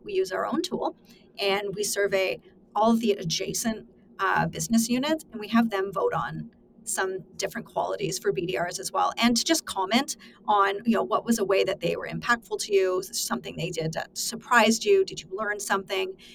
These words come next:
And then taking those quotes and actually putting them together and sharing those out, um, to the wider team. And then I communicate those also upwards a lot. So we do have a lot of recognition that comes from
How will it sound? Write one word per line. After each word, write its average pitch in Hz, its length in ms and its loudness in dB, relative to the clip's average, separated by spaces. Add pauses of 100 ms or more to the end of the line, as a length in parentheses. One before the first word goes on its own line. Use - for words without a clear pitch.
(180)
And 226 100 8
then 226 140 12
taking 226 360 2
those 190 200 -2
quotes - 460 -4
and 196 120 -8
actually 190 520 0 (320)
putting 202 280 -2
them 185 160 -6
together - 580 -2 (360)
and 202 280 -8
sharing 95 420 -6
those - 320 -12
out, 101 200 -8 (440)
um, 170 680 -4
to 214 120 -2
the 190 100 2
wider 165 360 0
team. 220 520 0 (540)
And 208 100 -10
then 202 160 0
I 190 100 4
communicate 196 640 2
those 170 240 -6
also - 360 -6
upwards 170 400 -8
a 185 60 -6
lot. 196 260 -2
So 220 80 -10
we 214 200 -4
do 226 200 2
have 202 200 0
a 190 40 0
lot 180 260 0
of 196 120 -6
recognition 175 540 -6
that - 120 -10
comes - 300 -12
from 165 280 -6